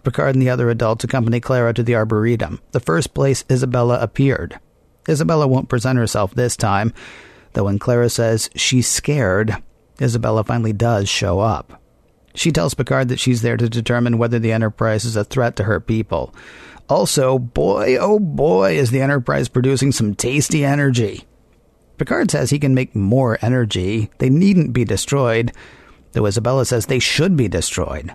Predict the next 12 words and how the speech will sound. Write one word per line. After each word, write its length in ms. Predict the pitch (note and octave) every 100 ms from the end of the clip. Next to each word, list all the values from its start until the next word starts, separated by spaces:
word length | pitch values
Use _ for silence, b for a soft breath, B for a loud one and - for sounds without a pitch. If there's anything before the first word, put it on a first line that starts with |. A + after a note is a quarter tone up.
| -
Look 180 | F2 -
how 160 | G3
cruel 440 | F#3 - F3 G#3+ A3
they 160 | D3 B2
are 140 | A#2
to 80 | B2
their 180 | A#2+ A2+
children. 720 | - G#3 F#3+ D3 A2 B2 - _ _ _ _ _ _ _ -
And 140 | B2
Picard 340 | B2 - - D#3+
gets 300 | - - -
it. 240 | -